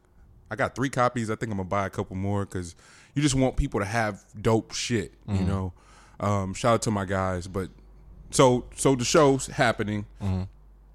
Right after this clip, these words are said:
Speaker 1: We set it all up. Sis gives me that disclaimer text, and my dumb ass, how she,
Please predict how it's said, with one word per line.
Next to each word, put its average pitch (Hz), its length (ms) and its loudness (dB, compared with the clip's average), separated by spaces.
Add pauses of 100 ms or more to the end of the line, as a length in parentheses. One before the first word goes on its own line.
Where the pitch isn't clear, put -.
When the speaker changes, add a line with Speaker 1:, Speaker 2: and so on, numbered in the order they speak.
(340)
Speaker 1:
We 123 160 4
set 151 220 4
it 135 80 4
all 123 180 6
up. 110 160 2
Sis 139 320 0
gives 131 280 0
me 131 100 2
that 127 220 -2
disclaimer 123 480 0
text, 101 520 -6
and 107 300 -2
my 113 260 2
dumb 117 300 2
ass, 107 420 0 (840)
how 139 400 2
she, 160 300 -8